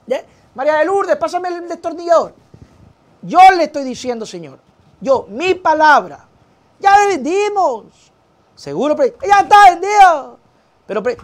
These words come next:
ya vamos a cobrar la plata, ya. Bueno, yo lo que hago es preguntar nomás, presidente, porque de todas maneras la gente duda. ¿Será posible? ¿Qué duda?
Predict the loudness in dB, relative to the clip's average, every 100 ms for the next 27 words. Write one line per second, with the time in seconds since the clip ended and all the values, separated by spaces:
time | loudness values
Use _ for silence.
0 | 2 6 8 6 4 2 2 4 4 2
1 | 0 2 2 2 0 4 4 0 -6 -20
2 | _ _ _ _ _ _ _ _ _ _
3 | _ _ _ _ _ _ _ -12 -8 -6
4 | -6 -2 -2 -2 -6 -18 -20 _ _ _
5 | _ _ _ _ -12 -8 -2 -2 0 -4
6 | -2 0 0 0 -6 -10 -10 -8 -8 -6
7 | -10 -10 -8 -8 -10 -10 -6 -4 -6 -10
8 | -8 -8 -6 -8 -4 -4 -4 -8 _ _
9 | _ -12 -8 -8 -10 -12 -6 -6 -6 -4
10 | -2 -2 -2 0 0 -2